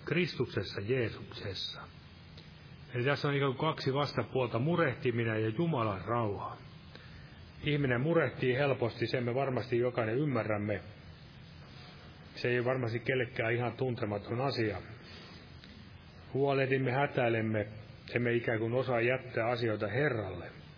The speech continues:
Mutta siinäkin varmasti, siinä koulussa, niin varmasti opimme pikkuhiljaa. Joudumme oppimaan jättämään asioita Herralle, olemaan kärsivällisiä,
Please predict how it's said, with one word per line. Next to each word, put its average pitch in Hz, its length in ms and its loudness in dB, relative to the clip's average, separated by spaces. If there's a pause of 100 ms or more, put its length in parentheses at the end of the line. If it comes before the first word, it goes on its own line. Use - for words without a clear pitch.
(840)
Mutta 120 160 0
siinäkin 139 340 4
varmasti, 131 460 2 (140)
siinä 139 260 2
koulussa, 123 520 2
niin 110 260 2 (320)
varmasti 135 400 2
opimme 135 380 2
pikkuhiljaa. 104 800 0 (1080)
Joudumme 135 580 4
oppimaan 110 640 2 (100)
jättämään 110 520 2
asioita 110 360 2
Herralle, 110 600 2 (760)
olemaan 131 380 4
kärsivällisiä, 110 1040 2